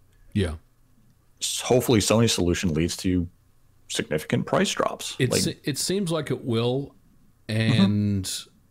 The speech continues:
Speaker 1: I mean, you know, S S D storage has, has significantly dropped in price over the last five years. I,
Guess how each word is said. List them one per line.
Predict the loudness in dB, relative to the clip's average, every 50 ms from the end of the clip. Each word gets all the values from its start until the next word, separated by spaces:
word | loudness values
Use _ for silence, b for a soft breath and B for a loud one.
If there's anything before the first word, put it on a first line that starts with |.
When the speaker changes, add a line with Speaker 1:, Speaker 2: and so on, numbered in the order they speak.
| _ _ _ _ _ _ -8 -4
Speaker 1:
I | -2
mean, | -2 0 0 0 0 0 -2 -2 -4 -4
you | -4 -4 -4
know, | -2 -4
S | -4 -4 -2 -2
S | -4 -4 -4
D | -4 -2 -2 -2
storage | -4 -4 -4 -2 -2 0 -2 -2 -2
has, | -2 -2 0 0 -2 -2 -4 -8 -10 -10
has | -6 -6 -6 -6
significantly | -6 -6 -6 -4 -2 0 0 0 -2 -6 -10 -8 -6 -6 -6
dropped | -4 -4 -4 -4 -4 -4 -6
in | -6 -6 -6
price | -6 -4 -2 -2 -2 -2 -4 -6 -10
over | -8 -8 -6 -6 -6 -6
the | -6 -4
last | -4 -4 -4 -4 -6 -8 -8
five | -8 -6 -6 -6 -6 -6
years. | -4 -4 -2 -2 -4 -4 -6
I, | -8 -10 -10 -10